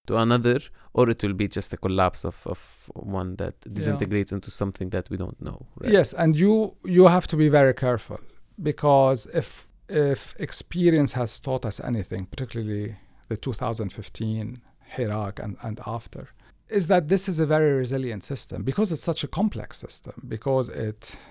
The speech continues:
Speaker 2: combines ideological, material, symbolic, imaginative, institutional aspects.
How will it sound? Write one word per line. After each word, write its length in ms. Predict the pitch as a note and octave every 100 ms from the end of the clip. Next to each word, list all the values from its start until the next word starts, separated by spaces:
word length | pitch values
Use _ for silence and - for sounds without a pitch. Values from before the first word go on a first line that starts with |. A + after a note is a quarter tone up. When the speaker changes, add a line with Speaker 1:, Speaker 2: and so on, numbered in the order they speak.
| - -
Speaker 2:
combines 560 | B2 A2+ A2+ A2+ A2
ideological, 680 | - A2 G#2+ G#2 G#2 A2 G#2
material, 720 | G#2 G2+ - A#2 A2 A2 G#2+
symbolic, 680 | G#2+ A2 G2+ G2+ G#2 G#2 - -
imaginative, 1080 | C3+ A2+ A2+ A2+ G#2+ G#2+ - A2+ - _ _
institutional 800 | A#2 - A#2 C3 A#2 A#2+ G2+ -
aspects. 640 | G2 - - D3 -